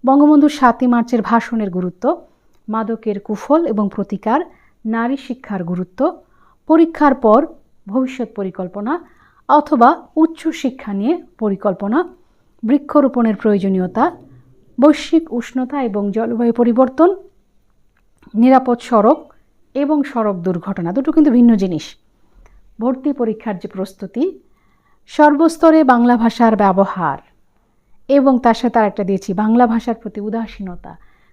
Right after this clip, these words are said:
যথাযথভাবে আমরা বাংলা ভাষার ব্যবহার করছি না, বিকৃত করছি,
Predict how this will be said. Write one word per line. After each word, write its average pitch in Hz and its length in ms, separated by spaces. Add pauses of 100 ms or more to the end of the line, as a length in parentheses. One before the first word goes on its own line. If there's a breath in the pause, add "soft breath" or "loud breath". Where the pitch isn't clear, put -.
(100)
যথাযথভাবে 214 720
আমরা 190 280 (400 soft breath)
বাংলা 240 280
ভাষার 269 240
ব্যবহার 214 360
করছি 214 520
না, 247 200
বিকৃত 226 520
করছি, 214 560